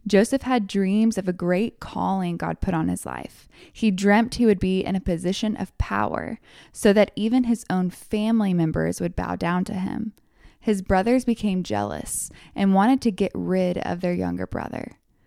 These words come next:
When they were far from home and Joseph came out alone to check up on them, they grabbed the opportunity and sold him into slavery. You could say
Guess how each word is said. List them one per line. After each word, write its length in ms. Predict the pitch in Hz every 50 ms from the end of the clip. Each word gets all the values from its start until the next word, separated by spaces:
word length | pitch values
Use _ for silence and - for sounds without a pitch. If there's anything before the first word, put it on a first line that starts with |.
| _ _ _ _ _ _ _
When 180 | - 196 208 214
they 120 | 208 214
were 140 | 226 233 220
far 420 | 208 - - 214 214 214 202 240
from 200 | 247 - 285 277 269
home 420 | - - 202 175 175 - - -
and 100 | 185 190
Joseph 360 | 180 185 185 196 - 226 - -
came 260 | - - 220 208 208
out 160 | 202 202 - -
alone 320 | - 220 208 185 175 170
to 100 | 165 165
check 300 | 165 - - - 214 - -
up 140 | 208 -
on 180 | - - 80 80
them, 340 | - - - - 214 208 208 - _ _ - - - _
they 120 | 196 190
grabbed 540 | 180 185 - 180 185 180 190 220 - 240 247
the 100 | 247 247
opportunity 880 | - - _ 254 254 254 - - 202 190 175 170 - - 175 190 - - _ _
and 140 | 175 175 170
sold 480 | - - - - 185 190 208 214 208 -
him 280 | - 170 165 165 170
into 240 | - - 175 180 180
slavery. 720 | 180 - - - 95 - 190 - - - - - - 233 _ _ - - _ _ _ - - _ _ _
You 140 | 190 208
could 180 | - 226 208 -
say 600 | - - 285 277 240 202 185 170 170 185 202 -